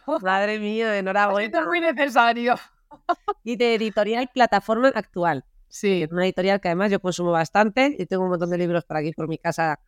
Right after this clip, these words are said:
Speaker 2: y hace temas,
Speaker 1: Sí,
Speaker 2: ¿no?
Speaker 1: están muy especializados en todo lo que es el tema educativo y, bueno, pues, eh, quise publicar con ellos y la verdad es que muy contenta con,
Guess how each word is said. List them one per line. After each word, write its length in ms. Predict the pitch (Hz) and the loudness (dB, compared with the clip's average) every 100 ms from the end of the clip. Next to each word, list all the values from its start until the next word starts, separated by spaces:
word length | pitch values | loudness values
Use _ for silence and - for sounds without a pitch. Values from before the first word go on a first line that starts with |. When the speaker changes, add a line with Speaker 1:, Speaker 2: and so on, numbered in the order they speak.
| _ _ _ _ - | _ _ _ _ -8
Speaker 2:
y 340 | 165 156 156 | -6 -4 -4
hace 220 | 165 175 | -6 -6
temas, 240 | 165 156 156 | -4 0 0
Speaker 1:
Sí, 80 | |
Speaker 2:
¿no? 60 | 180 | 2
Speaker 1:
están 200 | 202 185 | 0 2
muy 140 | 220 | 0
especializados 880 | 208 - 208 208 196 - 196 202 202 | -2 -6 -2 0 0 2 4 4 0
en 180 | 202 185 | -4 -2
todo 220 | 185 180 | 0 0
lo 100 | 180 | 0
que 100 | 180 | -4
es 80 | 180 | -6
el 100 | 180 | -6
tema 220 | 175 185 180 | -2 0 0
educativo 760 | 180 180 180 190 185 185 185 | 0 -2 -2 -2 0 2 2
y, 220 | 175 165 | 0 -2
bueno, 240 | 156 156 - _ _ _ | -4 -8 -14 _ _ _
pues, 240 | 147 - - | -20 -16 -8
eh, 360 | 165 156 147 151 _ _ _ | -6 -6 -8 -12 _ _ _
quise 520 | 180 - 170 160 - _ _ _ _ | -6 -2 -2 -2 -8 _ _ _ _
publicar 420 | 196 185 185 190 | 0 2 4 4
con 200 | 185 196 | 4 0
ellos 240 | 190 196 196 | 2 0 2
y 40 | |
la 80 | 190 | 2
verdad 160 | 170 160 | 2 -2
es 60 | |
que 60 | 175 | -2
muy 140 | 175 | -4
contenta 580 | 160 160 156 156 151 - _ | -4 -2 -4 -4 -8 -10 _
con, 360 | 180 165 170 | -12 -12 -14